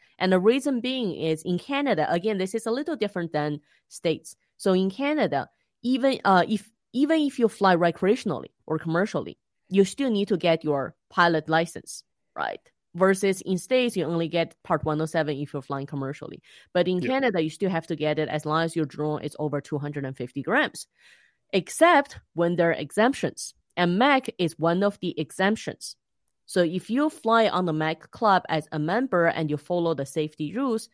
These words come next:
Speaker 1: you don't need to get your drone pilot license. That's
Speaker 2: So
Speaker 1: where a lot of the, uh,
Speaker 2: Yeah.
Speaker 1: F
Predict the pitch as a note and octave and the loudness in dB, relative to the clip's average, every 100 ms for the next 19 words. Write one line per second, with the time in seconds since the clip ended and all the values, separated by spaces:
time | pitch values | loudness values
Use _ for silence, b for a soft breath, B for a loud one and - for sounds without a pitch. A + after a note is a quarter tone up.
0 | _ _ - E3+ E3+ F#3+ F#3+ G3 G3+ F3 | _ _ -2 0 4 4 4 2 0 0
1 | F3 D#3 D#3 D3+ C#3+ C#3+ C#3 C#3 C3 B2 | 2 0 0 0 0 -4 -4 -4 -4 -4
2 | C#3 D3 - A#2 - - _ _ _ _ | -4 -4 -6 -14 -16 -20 _ _ _ _
3 | _ _ _ _ _ _ _ b b b | _ _ _ _ _ _ _ b b b
4 | b b b b - G#3 G#3 C#3+ B3 B3+ | b b b b 4 8 10 10 10 8
5 | B3 - G#3+ G3 F#3+ G3+ A3 - G3 F#3 | 8 6 4 8 8 6 2 -2 -6 -2
6 | F3 - E3 D#3 - | 0 2 2 2 -2